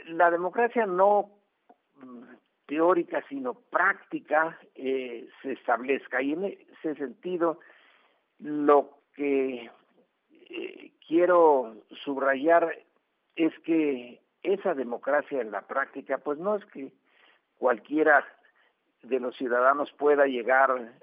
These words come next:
a los puestos de mando y de toma de decisiones. La lucha en este sentido es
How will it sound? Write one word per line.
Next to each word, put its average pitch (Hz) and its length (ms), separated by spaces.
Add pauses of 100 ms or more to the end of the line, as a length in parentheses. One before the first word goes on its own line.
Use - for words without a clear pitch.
(140)
a 117 120
los 110 220 (280)
puestos 123 540
de 104 320 (100)
mando 110 580
y 101 180 (640)
de 107 120
toma 123 380
de 110 140
decisiones. 139 720 (1080)
La 143 380
lucha 156 680 (460)
en 110 220
este 147 640 (800)
sentido 147 640 (560)
es 185 260